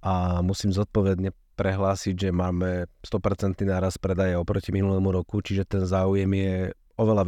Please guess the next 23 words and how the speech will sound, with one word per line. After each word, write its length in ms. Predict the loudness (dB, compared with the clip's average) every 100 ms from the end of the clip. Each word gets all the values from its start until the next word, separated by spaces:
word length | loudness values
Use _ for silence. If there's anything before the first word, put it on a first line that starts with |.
| 0
väčší, 240 | 0 -2
ako 140 | 0 0
sme 140 | 0
očakávali, 640 | 0 -2 0 0 0 0 0
aj 80 | 0
obrovský. 500 | -2 -2 -2 -4 -4 _ _ _ _ _ -6
Je 100 | 2
to 120 | 4
najmä 180 | 4 4
z 100 | 2
toho 180 | 2 2
dôvodu, 460 | 2 2 0 0 0
že 380 | 0 0 2 2
hlavne 320 | 0 0 0
rodiny 320 | 0 2 0
s 20 |
deťmi 340 | 0 -2 0 -2
si 160 | -2 -6
chcú 320 | -4 -6 -6 -12 _ _ _ _ _
v 160 | 0
úvodzovkách 480 | 2 2 2 2 2
chytiť 260 | 0 0 2
ten 160 | 0